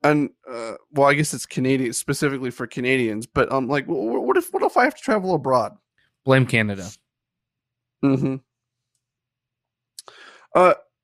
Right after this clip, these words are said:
Speaker 1: Joy Reid.
Speaker 2: How dare
Speaker 1: And,
Speaker 2: you?
Speaker 1: um, <clears throat>
Speaker 2: How dare you swear on the show?
Speaker 1: What, Joy Reid?
Speaker 2: How dare you, Pat?
Speaker 1: Joy Reid.
Speaker 2: Fifty dollars.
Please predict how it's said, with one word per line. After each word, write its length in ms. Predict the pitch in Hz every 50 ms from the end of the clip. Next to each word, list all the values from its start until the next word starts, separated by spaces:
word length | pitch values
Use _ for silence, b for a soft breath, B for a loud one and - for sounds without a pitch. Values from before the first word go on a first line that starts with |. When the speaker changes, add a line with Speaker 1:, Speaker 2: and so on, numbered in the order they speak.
| _ _ _ _ _ _ 165 - _ _ _ _ _ _ _ _ _ _ _ _ _ _ - 156
Speaker 1:
Joy 260 | 139 220 240 269 269
Reid. 440 | 220 202 196 165 139 147 170 180 - _ _ _ _ _ _ _ _ _ _ _ _ _ _ _ _ _ _ _ _ _ _ b b b b b b b _ _ _ _
Speaker 2:
How 120 | 123 123
dare 220 | - 156 156 117 110
Speaker 1:
And, 80 | 110
Speaker 2:
you? 80 | 147 147
Speaker 1:
um, 200 | 147 143 139 - _
<clears throat> 60 | -
Speaker 2:
How 200 | - 120 117 123
dare 320 | 117 113 - 131 127 127 123
you 300 | 117 110 110 107 104 104
swear 500 | 151 - - 117 110 104 101 104 98 -
on 140 | - 104 107
the 100 | 101 98
show? 340 | - - 95 87 - - - _ _ _ _ _ _ _ _ _ _ _ _ _ _ _ _ _ _ _ _ _ _ _ _ _ _ _ _ _ _ _ -
Speaker 1:
What, 220 | 135 135 - -
Joy 160 | - 117 107
Reid? 340 | 104 113 120 139 175 180 - _ _ _ _ _ _ _ _ _
Speaker 2:
How 180 | - 131 127 135
dare 240 | 135 143 156 170 170
you, 140 | 135 104 b b b b
Pat? 440 | _ - - 95 95 98 113 156 247 - _ _ _ _ _ _
Speaker 1:
Joy 140 | - 139 127 123
Reid. 360 | 120 131 120 113 104 90 - _ _ _ _ _ _ _ _
Speaker 2:
Fifty 260 | - 131 120 - 127
dollars. 520 | 117 117 113 110 101 92 87 120 - -